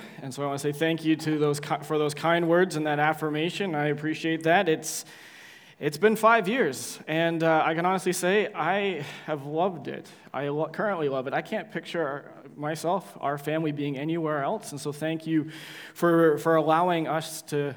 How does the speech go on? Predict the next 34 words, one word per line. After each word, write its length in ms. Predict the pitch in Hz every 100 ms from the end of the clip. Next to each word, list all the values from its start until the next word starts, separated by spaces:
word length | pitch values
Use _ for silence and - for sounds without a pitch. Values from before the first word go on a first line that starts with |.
| - - - -
allowing 300 | 147 156 143
me, 340 | 147 180 170 151
us 300 | 156 165 -
to 160 | - 131
serve 500 | - 156 175 175 151
and 200 | 139 135
to 40 |
be 140 | 143
a 60 | 139
part 240 | 143 147
of 40 | 139
this 160 | 135
church 220 | - 147 143
family. 380 | 143 139 135
It's 100 | 127
a 80 | 135
privilege. 680 | 127 143 135 123 117 - - - - - - _ -
I 40 | 160
could 100 | 208
have 100 | 170
done 160 | 180
without 240 | 170 165 165
the 140 | 143
whole 140 | 143
pandemic 480 | 151 147 143 151 185
thing, 340 | - 196 208 185
but 160 | 170
hey, 160 | 180 175
that's 160 | 170
a 60 | 175
part 180 | 180 170
of 60 |
the 80 | 165
story, 480 | 160 160 143 151 156